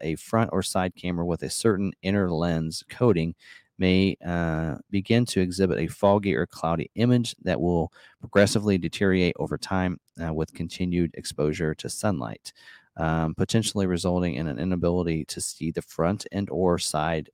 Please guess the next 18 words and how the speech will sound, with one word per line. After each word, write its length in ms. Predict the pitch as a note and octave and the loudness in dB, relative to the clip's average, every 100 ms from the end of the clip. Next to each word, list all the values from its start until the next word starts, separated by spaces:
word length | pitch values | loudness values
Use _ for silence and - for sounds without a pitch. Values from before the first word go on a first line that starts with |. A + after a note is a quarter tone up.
| - | -16
camera 460 | - G2+ E2+ C#2 - - | -6 -4 -4 -6 -8 -6
images. 580 | G#2 D#2+ - - - - - | -2 -2 -4 -12 -14 -16 -12
It 100 | F2+ | -6
doesn't 180 | F2+ G#2 | -4 -4
look 160 | G2+ - | -4 -4
like 160 | D#2 - | -8 -8
it's 140 | - | -12
affecting 380 | - E2+ F2 - | -6 -4 -4 -6
the 80 | B1+ | -8
rear 180 | C#2+ C#2 | -6 -6
camera. 360 | - - - - _ - - _ _ | -10 -20 -20 -20 _ -20 -20 _ _
Um, 240 | - E2+ F2+ _ _ _ - - _ _ - | -4 -4 -6 _ _ _ -20 -20 _ _ -2
so 240 | - G#2+ | 4 6
letters 320 | B2+ C#3 C#3 | 8 8 8
will 120 | B2+ | 6
go 200 | C3+ C3+ | 8 8
out, 280 | A#2 A#2+ A#2+ - | 8 6 4 0
uh, 320 | A2 G2+ | 0 2